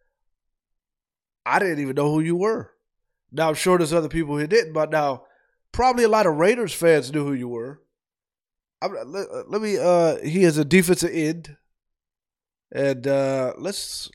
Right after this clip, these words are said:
let, let's, uh, he might, he might, he might actually be the starter. So, but the Raiders had a, had a suspect year last year.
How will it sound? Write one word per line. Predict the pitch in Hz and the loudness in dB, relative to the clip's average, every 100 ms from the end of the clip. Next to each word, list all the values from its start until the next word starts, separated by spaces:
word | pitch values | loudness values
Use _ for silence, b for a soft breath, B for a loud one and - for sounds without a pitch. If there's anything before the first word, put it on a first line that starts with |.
| _ _ _ _ _ _ _ _ _ _ _ _ _ _ - | _ _ _ _ _ _ _ _ _ _ _ _ _ _ -20
let, | - 101 | -14 -12
let's, | - 185 - | -8 -8 -6
uh, | 175 165 156 | -4 -2 0
he | 143 180 | -2 -2
might, | 220 160 | -2 -2
he | |
might, | 202 247 220 | 0 2 4
he | 202 | 4
might | 208 226 | 4 4
actually | 180 165 170 | 4 2 2
be | 165 | 2
the | 135 | 0
starter. | - 175 151 139 | 2 6 6 4
So, | - 139 113 b b b b - | -4 -6 -6 b b b b -4
but | 240 | 0
the | |
Raiders | 208 233 220 | 6 6 6
had | 190 196 | 2 2
a, | 165 | 4
had | 165 | 2
a | 165 | 0
suspect | - 175 165 160 135 | 2 2 2 0 -2
year | 135 151 | 0 0
last | 147 139 131 | 2 0 -2
year. | 147 139 127 | -4 -6 -6